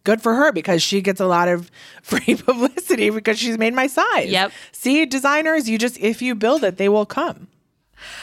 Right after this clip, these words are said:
Speaker 2: Um, tell me about the J Lo look with the graphic tee and the white. Were they shorts or pants?
Speaker 1: They were pants. J Lo, um, that was tough because I don't know if you've ever attempted to, like,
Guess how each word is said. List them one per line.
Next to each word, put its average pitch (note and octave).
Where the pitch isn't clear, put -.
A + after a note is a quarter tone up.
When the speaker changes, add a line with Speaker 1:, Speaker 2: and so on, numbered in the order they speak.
Speaker 2:
Um, C4
tell E4+
me E4+
about E4+
the -
J B3
Lo A#3
look G3
with G#3+
the A3+
graphic G#3
tee G3
and G#3
the G#3
white. A3
Were A3+
they A3+
shorts D#4
or F4
pants? -
Speaker 1:
They C4
were F4
pants. A3
J A#3
Lo, D4+
um, G#3
that G3+
was D#4
tough -
because G3+
I G3
don't B3+
know C4
if B3+
you've A3
ever G3
attempted F#3
to, F#3+
like, F3